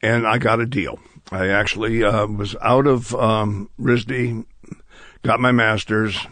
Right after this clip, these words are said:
poor as a church mouse. I actually had an electric, my upstairs neighbor, uh, loaned me an electric blanket 'cause I had no heat in my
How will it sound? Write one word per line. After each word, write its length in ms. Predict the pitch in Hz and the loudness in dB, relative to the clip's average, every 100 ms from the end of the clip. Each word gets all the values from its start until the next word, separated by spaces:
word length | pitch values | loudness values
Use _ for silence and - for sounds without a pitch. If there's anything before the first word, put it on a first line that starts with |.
| - - - _ | -18 -20 -20 _
poor 400 | - 139 143 131 | -2 4 4 4
as 160 | 107 98 | 0 -4
a 80 | 85 | -6
church 340 | - 82 73 | -6 -6 -8
mouse. 300 | 78 64 82 | -10 -10 -6
I 120 | 92 | -2
actually 280 | 104 101 104 | -2 -2 -4
had 160 | 101 104 | -4 -4
an 60 | |
electric, 540 | 95 101 127 - 135 - - - - - - | -4 -2 -2 -4 -10 -12 -18 -18 -18 -18 -12
my 360 | 113 135 123 | -4 0 2
upstairs 460 | 131 - - 143 123 | 0 -2 0 0 2
neighbor, 500 | 131 123 104 98 101 | 4 4 4 2 2
uh, 140 | 101 101 | 2 2
loaned 440 | 110 127 143 139 | 4 4 4 2
me 400 | 120 110 110 123 _ | 2 0 -4 -8 _
an 100 | 107 | -4
electric 460 | 107 113 - 98 - | 0 -2 -2 -8 -4
blanket 460 | 113 110 104 - | -2 -2 -2 -6
'cause 160 | - 90 | -6 -4
I 60 | 90 | -4
had 140 | 95 | -2
no 180 | 104 110 | -2 -2
heat 260 | 101 110 | -2 -2
in 40 | 101 | -2
my 260 | 92 90 | -2 -4